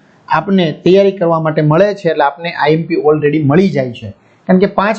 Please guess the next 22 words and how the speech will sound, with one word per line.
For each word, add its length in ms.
પેપર 260
મળે 140
એટલે 140
પાંચ 220
શિક્ષકના 460
પેપર 300
થયા, 160
એટલે 100
પાંચ 180
શિક્ષકની 440
આઈ 100
એમ 100
પી 100
થઈ 160
ગઈ. 240
એમ 200
આપણે 160
સ્માર્ટ 380
કામ 200
કરવાનું 380
છે, 100
બરાબર? 420